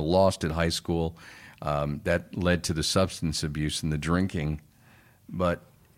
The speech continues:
it is such a common thing for so many young adults to feel that insecurity. I, and it's almost like I see you today and I think, "Man, you would be so great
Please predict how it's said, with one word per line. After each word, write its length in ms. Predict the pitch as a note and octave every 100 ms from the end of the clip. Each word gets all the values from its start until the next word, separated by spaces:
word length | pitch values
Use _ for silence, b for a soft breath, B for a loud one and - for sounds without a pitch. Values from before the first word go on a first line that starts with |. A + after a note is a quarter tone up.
| - -
it 140 | B2 C3
is 120 | G#2
such 320 | - C3 -
a 60 | G#2
common 380 | G#2+ G2 F2 D#2+
thing 280 | E2 D2
for 140 | C#2+ E2+
so 300 | - A2+ G2+
many 420 | F#2 E2+ D#2+ D2+ - B B B
young 360 | F2+ F2+ F2 E2+
adults 720 | E2 E2 D#2+ D2 - - - _ -
to 100 | D#2+
feel 240 | F#2+ E2+
that 160 | D2+ D2+
insecurity. 920 | D2+ - - - F2+ E2+ D2+ C#2 D2 - B B B B -
I, 160 | E2+ -
and 120 | F#2 F2
it's 180 | -
almost 340 | G#2 A2+ F#2 F2
like 160 | E2
I 80 | E2+
see 220 | - - A2+
you 160 | F#2
today 340 | - D#2 F2+ G2
and 80 | D#2
I 60 |
think, 300 | D#2 E2 D#2
"Man, 260 | F#2+ F#2 F2
you 180 | F#2 G#2+
would 140 | E2+
be 120 | D#2
so 360 | D2 - G2 F2+
great 520 | D2+ D#2+ D#2 D2+ -